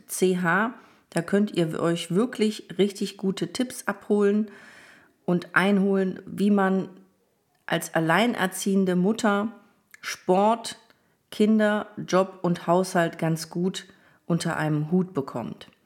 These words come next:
Wirklich richtig gut, kann ich nur empfehlen. Ja, ihr coolen Muttis da draußen, ich würde sagen,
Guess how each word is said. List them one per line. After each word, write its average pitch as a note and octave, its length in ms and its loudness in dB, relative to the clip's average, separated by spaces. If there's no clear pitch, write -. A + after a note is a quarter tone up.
Wirklich F3 360 0
richtig F3 320 -2
gut, C#3+ 240 -6
kann F3+ 140 0
ich F3+ 80 2
nur F3+ 160 2
empfehlen. C#3 480 -4
Ja, D#4+ 280 6
ihr G#3+ 100 4
coolen A3 280 4
Muttis G3 360 0
da F#3+ 120 4
draußen, D#3+ 760 2
ich - 200 -2
würde G#3+ 220 4
sagen, D#3+ 540 4